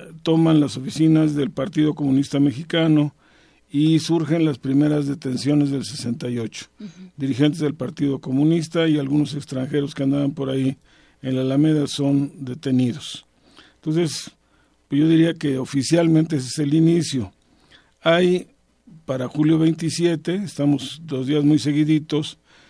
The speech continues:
Speaker 1: una movilización en las prepas, en escuelas de economía, en vocacionales, y julio veintinueve y treinta, sobre todo la madrugada de este día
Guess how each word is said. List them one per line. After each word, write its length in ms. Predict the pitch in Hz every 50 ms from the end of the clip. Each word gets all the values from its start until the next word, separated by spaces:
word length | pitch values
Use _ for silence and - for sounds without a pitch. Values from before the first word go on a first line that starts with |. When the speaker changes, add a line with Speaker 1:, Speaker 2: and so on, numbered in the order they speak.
| _ _ _ _ _ _ -
Speaker 1:
una 260 | 160 156 156 160 156
movilización 840 | 147 143 135 127 123 123 - - - 131 117 104 131 151 151 151 151
en 100 | 147 131
las 160 | 123 123 -
prepas, 800 | - - 156 160 170 165 - - 151 156 156 151 151 - - -
en 320 | 143 139 123 127 127 127 123
escuelas 440 | 117 - - 151 147 143 143 143 135
de 80 | 139
economía, 520 | 160 - 107 127 135 131 139 147 151 156 160
en 100 | 151 143
vocacionales, 1000 | 131 - - 127 - - - 135 135 147 156 160 160 156 165 156 151 - - - _ _ _ _ _ - _ _ _ _ _ _ _ _
y 120 | 139 147
julio 360 | 139 123 160 196 190 185 185 180
veintinueve 600 | 175 156 147 147 - 139 151 160 165 165 165 156
y 40 |
treinta, 500 | 156 - 156 165 160 160 160 160 165 156
sobre 280 | 131 127 139 123 131 135
todo 360 | - - 156 160 156 156 156
la 140 | 151 147 139
madrugada 520 | 131 131 131 135 - 131 139 147 147 147
de 100 | 135 139
este 220 | 139 - - 143 139
día 440 | 143 156 156 156 156 151 165 156